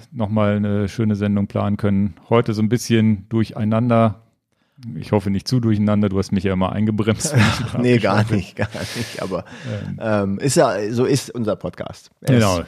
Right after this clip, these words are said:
Speaker 1: Schreibt uns gerne Kommentare,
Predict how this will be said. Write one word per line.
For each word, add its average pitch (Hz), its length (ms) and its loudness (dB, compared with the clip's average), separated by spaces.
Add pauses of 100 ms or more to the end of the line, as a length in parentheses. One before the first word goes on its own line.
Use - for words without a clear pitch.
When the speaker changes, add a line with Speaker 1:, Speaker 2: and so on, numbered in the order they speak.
Speaker 1:
Schreibt 147 460 -2
uns - 540 -2
gerne 147 580 2
Kommentare, 127 840 2